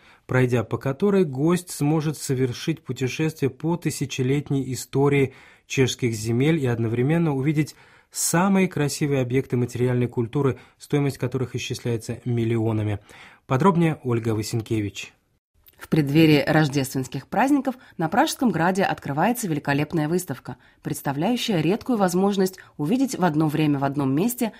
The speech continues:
Speaker 2: практически всё самое ценное из сокровищницы чешских замков.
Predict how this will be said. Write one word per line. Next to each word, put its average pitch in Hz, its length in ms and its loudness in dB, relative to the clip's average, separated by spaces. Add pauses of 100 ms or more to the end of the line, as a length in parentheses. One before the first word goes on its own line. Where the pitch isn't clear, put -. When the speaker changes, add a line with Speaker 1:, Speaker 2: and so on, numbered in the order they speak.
(160)
Speaker 2:
практически 240 680 0
всё 185 280 0
самое 160 440 0
ценное 196 480 2 (180)
из 151 120 -4
сокровищницы 208 760 -2
чешских 143 480 -4
замков. 131 480 -6